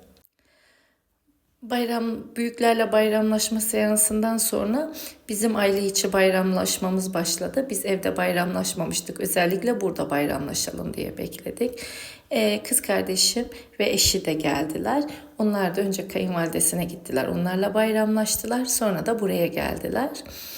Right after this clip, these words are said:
Beraber kahvaltı yapacağız. Onların ikinci kahvaltısı ama olsun, biz onları beklerken çok acıkmıştık. Annem yine şahane bir kahvaltı sofrası hazırladı.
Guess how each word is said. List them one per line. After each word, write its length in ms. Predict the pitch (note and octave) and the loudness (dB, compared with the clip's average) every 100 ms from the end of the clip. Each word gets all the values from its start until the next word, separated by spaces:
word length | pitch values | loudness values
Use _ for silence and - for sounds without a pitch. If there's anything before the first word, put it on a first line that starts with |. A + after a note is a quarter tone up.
| - - - | -14 -4 2
Beraber 460 | A#3+ F#3 G3 D4 | 4 4 4 2
kahvaltı 540 | D4 A3 F#3+ F#3+ F3+ F#3 | 2 0 2 0 0 -2
yapacağız. 440 | F3 - C#4 C#4+ | -2 0 0 2
Onların 360 | B3+ A3 G#3+ A3 | 2 2 2 0
ikinci 360 | G#3+ A3 G#3+ | -2 -4 -4
kahvaltısı 600 | - F#3+ F#3+ F#3+ F#3+ G3 A#3+ | -4 -4 -2 -2 -2 -2 -2
ama 180 | A#3 | 0
olsun, 300 | F#3+ - F#3 | 0 0 -2
biz 160 | F#3+ F#3+ | -2 -2
onları 360 | G3+ G3 G3 G3 | 0 0 -2 -2
beklerken 640 | - - - - A#3 C4+ - - - - | -2 -2 -4 -2 -4 -4 -8 -14 -10 -4
çok 220 | C4+ C4 | -2 0
acıkmıştık. 840 | F3 - - - - D4+ D4 - - - | 0 -2 -2 0 0 0 -8 -10 -18 -10
Annem 260 | B3 A#3 A3 | -8 -8 -8
yine 200 | A3+ B3+ | -8 -8
şahane 460 | - A3+ A3 A#3+ | -6 -6 -6 -6
bir 140 | B3+ - | -8 -10
kahvaltı 540 | G#3+ G3+ G3+ G3 - | -10 -8 -8 -8 -8
sofrası 540 | - G3 - F#3 - | -8 -8 -6 -4 -2
hazırladı. 680 | F#3+ E3+ E3+ E3 E3 A#3 C4+ | -4 -2 -4 -4 -4 -4 -6